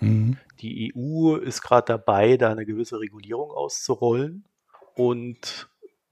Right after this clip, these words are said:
Speaker 2: damit zu bestimmen, was ist eine grüne Anlage, weil es gibt ja das sogenannte Greenwashing.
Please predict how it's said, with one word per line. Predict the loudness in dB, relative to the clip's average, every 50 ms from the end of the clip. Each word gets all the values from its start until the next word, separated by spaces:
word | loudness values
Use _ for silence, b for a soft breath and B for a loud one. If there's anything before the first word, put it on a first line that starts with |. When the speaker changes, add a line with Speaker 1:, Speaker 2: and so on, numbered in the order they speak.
| -20 -20 _ _ _ _ _ _ _ _ _ _ _ _ _
Speaker 2:
damit | -10 0 4 4 4 4 2 0 -2
zu | -4 -6 -4
bestimmen, | -2 -2 0 4 6 6 8 8 6 2 0 -6 _ _ _
was | 4 4 4 4 4 -2 -8 -4
ist | -2 -2 -2 -2 -4 -8 -12 -12 -14 -10 -6
eine | -6 -4 -4 -6
grüne | -6 -4 -2 -2 0 2 4 4 4
Anlage, | 4 4 2 2 4 6 8 8 8 8 8 6 4 4 6
weil | 6 8 10 10 10 12 10 10 8 6 0 -6
es | -8 -8 -6
gibt | -6 -8 0 4
ja | 4 4 6
das | 4 2 0
sogenannte | 0 -2 0 0 0 0 0 0 0 0 -2 -4 -4
Greenwashing. | -2 -2 0 0 0 0 -2 -4 -2 0 0 0 0 0 -4 -8 -10